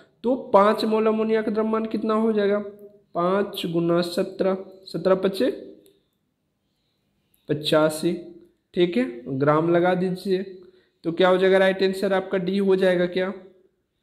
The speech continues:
ऐसे ही कितने भी question दस मोल, बीस मोल, पचास मोल, ठीक है,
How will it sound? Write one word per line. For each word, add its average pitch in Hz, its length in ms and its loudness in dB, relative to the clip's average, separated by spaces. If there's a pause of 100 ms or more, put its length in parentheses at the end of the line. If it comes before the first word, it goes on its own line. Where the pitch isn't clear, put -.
(560)
ऐसे 175 320 6
ही 233 140 2
कितने 214 380 2
भी 220 100 0
question 214 540 0
दस 196 240 4
मोल, 202 260 2
बीस 180 300 -4
मोल, 202 180 2
पचास 175 520 2
मोल, 190 320 0
ठीक 202 220 -4
है, 208 140 0